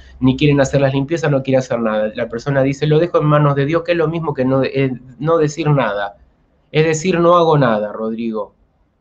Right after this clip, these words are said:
y me jodo". Entonces, eh, por favor, entiendan lo que yo digo, de, porque lo que yo trato de explicar es para ayudar y para ver las cosas de una manera inteligente. Cada uno tiene una historia distinta. Intentemos encontrar un punto de equilibrio en la historia de cada uno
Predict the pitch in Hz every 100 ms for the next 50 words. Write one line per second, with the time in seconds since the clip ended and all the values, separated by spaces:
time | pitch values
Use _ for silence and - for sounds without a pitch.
0 | _ _ - 127 127 127 104 95 92 92
1 | - 123 147 147 151 151 - _ _ _
2 | _ - 117 113 - 147 147 151 151 156
3 | - - 127 139 147 165 175 170 156 123
4 | 113 110 110 104 123 123 131 131 107 -
5 | _ _ _ _ - 101 98 110 107 120
6 | 127 131 131 123 117 120 117 131 127 113
7 | 113 110 117 139 127 113 107 120 113 -
8 | 117 110 107 107 101 101 104 101 98 98
9 | 98 92 87 95 95 _ - - - 196
10 | 196 208 185 151 147 127 120 131 127 117
11 | 113 104 95 95 123 127 147 151 170 165
12 | 151 151 156 156 139 143 151 131 120 120
13 | 117 123 120 147 113 104 - 127 135 139
14 | 143 143 143 135 139 139